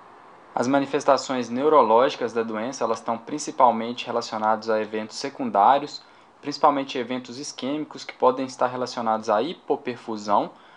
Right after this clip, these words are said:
ou então a êmbolos, já que esses pacientes frequentemente vão se apresentar com uma cardiopatia chagásica e têm uma maior tendência a cardiomiopatias e arritmias cardíacas, podendo levar à embolização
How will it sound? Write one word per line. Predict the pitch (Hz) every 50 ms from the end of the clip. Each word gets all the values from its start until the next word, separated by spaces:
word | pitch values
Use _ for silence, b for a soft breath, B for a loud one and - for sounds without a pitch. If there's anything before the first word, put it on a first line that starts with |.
| B B B B
ou | - 135 143 147
então | - 143 151 151 151
a | 143 127
êmbolos, | 131 147 151 151 127 117 113 110 - - - -
já | - 113 113 117 120
que | - - 127
esses | 120 127 -
pacientes | - - 120 120 - - 117 120 127 123 -
frequentemente | - - 120 120 - 131 139 135 - 135 120 117 123 123 - 123
vão | 110 117 117 127
se | 127 - 123
apresentar | - - 127 113 120 113 - 117 117 117
com | - 120
uma | 117 113
cardiopatia | - 117 113 113 117 117 113 - 113 113 - - 127 117
chagásica | - - 151 143 131 117 117 120 127 127 127 - - 131 B B B B B B B -
e | - -
têm | - 127
uma | 127 131 131 131
maior | 131 127 117 113 120 123 123 -
tendência | - 139 135 127 117 113 113 120 120 - - 127 120 -
a | - 113 113 113
cardiomiopatias | 117 - - 117 120 120 120 117 113 113 - - 123 120 - - - 120 120 123 117 120
e | 123
arritmias | 120 123 123 - - 123 117 113 113 113 -
cardíacas, | - 123 120 117 113 107 107 110 117 120 - 127 120 - - b b b b b b b
podendo | _ 127 120 117 117 120 120
levar | 123 117 107 110 110
à | 110 113
embolização | 113 117 113 110 110 113 113 107 - - - 107 104 104 107 110